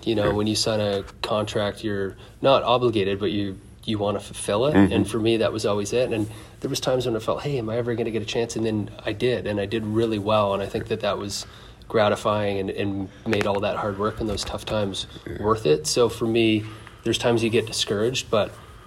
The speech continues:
Speaker 1: you keep on doing the right things. And then I got my chance. I was like, "Thank God I didn't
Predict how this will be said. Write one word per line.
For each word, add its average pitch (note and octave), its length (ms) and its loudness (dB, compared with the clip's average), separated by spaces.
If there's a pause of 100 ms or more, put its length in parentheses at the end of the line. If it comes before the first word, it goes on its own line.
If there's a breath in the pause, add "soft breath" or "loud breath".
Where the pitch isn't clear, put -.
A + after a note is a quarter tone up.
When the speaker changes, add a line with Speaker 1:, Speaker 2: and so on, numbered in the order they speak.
(140)
Speaker 1:
you G2+ 180 -6
keep G#2+ 260 -6
on G2 300 -2 (220)
doing A2 240 4
the G2+ 80 0
right G2+ 240 0
things. A#2 360 0
And G#2 140 0
then F#2+ 80 -4
I G2+ 60 -8
got - 240 0
my A#2+ 100 -2
chance. A#2 320 -2
I - 40 -10
was G#2 100 -6
like, G#2 240 -6
"Thank A2 320 -6
God G#2+ 400 0
I G#2 100 -4
didn't G2+ 300 -4